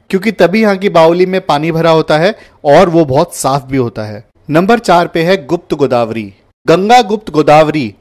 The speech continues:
बसंत जा सुरसीत, सेवा प्रेम प्रतीत सो प्रकट मिले नवनीत। रामघाट से अठारह किलोमीटर दूर गुप्त गोदावरी की गुफा पड़ती है।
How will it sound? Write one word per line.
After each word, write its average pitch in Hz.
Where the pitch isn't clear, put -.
बसंत 202
जा 156
सुरसीत, 156
सेवा 208
प्रेम 202
प्रतीत 190
सो 190
प्रकट 190
मिले 175
नवनीत। 123
रामघाट 190
से 220
अठारह 180
किलोमीटर 156
दूर 127
गुप्त 202
गोदावरी 151
की 180
गुफा 143
पड़ती 117
है। 104